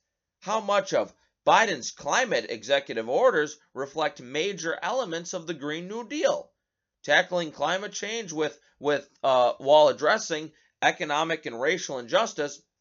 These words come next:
without actually being the Green New Deal, some political sleight of hand. And then A O C bragging, "Oh, it's almost as if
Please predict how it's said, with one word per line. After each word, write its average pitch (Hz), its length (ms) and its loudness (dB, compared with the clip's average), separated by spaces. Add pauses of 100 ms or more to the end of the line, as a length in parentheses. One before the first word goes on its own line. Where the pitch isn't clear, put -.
(180)
without 147 420 0
actually 160 520 0
being 185 440 -8
the 143 80 -4
Green 120 360 -8
New 110 220 -4
Deal, 117 460 -2 (300)
some 151 280 -8
political 160 540 -2
sleight 196 460 -2
of 277 180 -2
hand. 160 440 -2 (640)
And 143 140 -4
then 156 120 0
A 165 200 6
O 175 100 8
C 175 240 -2
bragging, 139 580 4 (380)
"Oh, 262 140 0
it's 202 240 0
almost 196 440 -2
as 135 220 -2
if 185 180 0